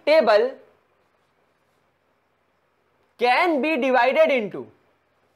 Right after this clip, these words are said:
can be divided into four parts। आपके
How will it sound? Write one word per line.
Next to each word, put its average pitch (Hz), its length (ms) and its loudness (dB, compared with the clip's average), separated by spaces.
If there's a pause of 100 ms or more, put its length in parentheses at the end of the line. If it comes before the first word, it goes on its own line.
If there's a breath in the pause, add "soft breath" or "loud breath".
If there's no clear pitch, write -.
(300)
can 262 400 0
be 226 160 0 (2500)
divided 226 880 0
into 214 260 -6 (2250)
four 320 220 4 (160)
parts। 117 480 -6
आपके 233 500 0